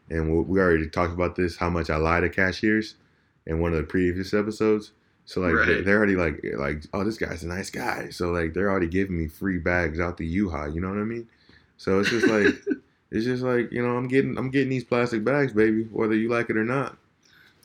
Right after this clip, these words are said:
Speaker 1: I'm a plastic bag connoisseur,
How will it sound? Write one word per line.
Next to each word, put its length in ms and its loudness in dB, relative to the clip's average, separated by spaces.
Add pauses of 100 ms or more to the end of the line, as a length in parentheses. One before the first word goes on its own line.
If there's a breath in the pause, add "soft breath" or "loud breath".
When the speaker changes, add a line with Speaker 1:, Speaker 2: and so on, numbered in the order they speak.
(140 soft breath)
Speaker 1:
I'm 120 -4
a 60 -2
plastic 480 0
bag 360 2 (960)
connoisseur, 840 -2